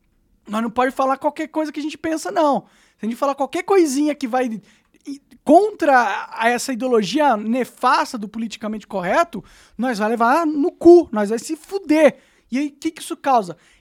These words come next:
Causa em um monte de pessoa que concorda com a gente, que está sa-, saco cheio dessa porra, mas estão com medo de falar, estão com medo de apoiar a pauta da liberdade de expressão,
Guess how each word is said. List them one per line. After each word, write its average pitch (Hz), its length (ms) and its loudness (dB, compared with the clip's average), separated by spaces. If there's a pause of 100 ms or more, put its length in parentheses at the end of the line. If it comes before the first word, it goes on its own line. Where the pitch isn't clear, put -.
Causa 302 340 -6
em 311 80 -6
um 285 80 -6
monte 381 420 -4
de 359 120 -6
pessoa 285 280 -6
que 247 120 -14
concorda 247 520 -8
com 226 100 -12
a 196 60 -8
gente, 202 440 -14 (240)
que 202 100 -20
está 254 220 -8
sa-, 339 280 0 (200)
saco - 340 -2
cheio 339 380 -4
dessa - 240 -6
porra, 330 420 -4 (320)
mas 294 200 -4
estão 330 260 -10
com 392 320 -10
medo 359 440 -2
de 277 120 -6
falar, 233 520 -2 (120)
estão 277 160 -12
com 302 160 -8
medo 330 420 -4
de 339 80 -2
apoiar 262 560 2 (240)
a - 60 -14
pauta 226 920 -2
da 208 200 -6
liberdade 214 460 -6
de 214 40 -12
expressão, 214 540 -8